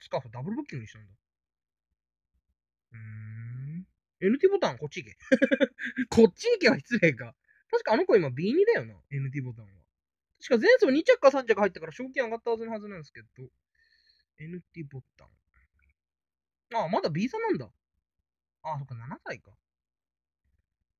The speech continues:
しかもあの後一本船橋の短距離走ってるし。あ、そう。<laughs> もう、あ、そうとしか俺言いようがねえ。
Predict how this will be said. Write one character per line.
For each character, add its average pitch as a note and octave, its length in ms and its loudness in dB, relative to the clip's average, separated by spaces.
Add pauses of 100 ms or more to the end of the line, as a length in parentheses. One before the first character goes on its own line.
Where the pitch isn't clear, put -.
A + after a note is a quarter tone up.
(180)
し - 80 -16
か G3 100 -2
も C3 140 -10
あ D#3+ 60 -8
の B3+ 100 -2
後 F4 160 -4
一 G3+ 160 -4
本 D3 160 -14
船 F3 180 -6 (160)
橋 F3 80 -6
の B2+ 80 -10
短 D#3 200 -14
距 C#3 100 -14
離 A2 100 -18
走 - 180 -12
っ C4 40 -8
て - 180 -16
る - 80 -20
し。 - 380 -16 (2500)
あ、 A#2 100 -14
そ - 160 -20
う。 - 40 -20
<laughs> - 560 -6 (320)
も D#3 60 -6
う、 - 60 -12
あ、 C3 120 -14
そ B3 120 -12
う - 20 -12
と G3 80 -20
し - 80 -20
か A2 80 -20
俺 G#2+ 80 -20
言 B2 40 -16
い - 20 -14
よ D3 80 -14
う - 20 -16
が D#3 60 -14
ね D3 100 -14
え。 - 40 -20